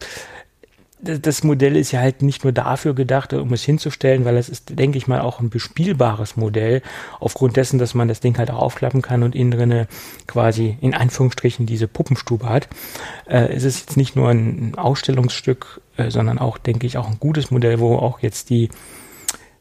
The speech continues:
was auch Kinder durchaus bespielen können. Und deswegen finde ich es ein bisschen schade, dass diese Kanonen da so wild umherschlackern.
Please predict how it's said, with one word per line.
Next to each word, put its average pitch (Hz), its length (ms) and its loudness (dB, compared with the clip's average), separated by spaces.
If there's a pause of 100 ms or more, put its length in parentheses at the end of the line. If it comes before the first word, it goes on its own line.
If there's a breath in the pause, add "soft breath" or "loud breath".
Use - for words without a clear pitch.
(240)
was 139 160 0
auch 135 260 -2
Kinder 165 300 2
durchaus 131 340 -2
bespielen 135 580 2
können. 104 360 -6 (320)
Und 120 180 0
deswegen 123 320 0
finde 123 240 0
ich 113 60 -6
es 127 40 -4
ein 123 60 0
bisschen 117 340 -2 (140)
schade, 123 440 -2
dass 120 180 -4
diese 117 320 -2 (500 loud breath)
Kanonen 135 580 4
da 123 140 2
so 120 460 0
wild 120 160 0
umherschlackern. 110 720 -6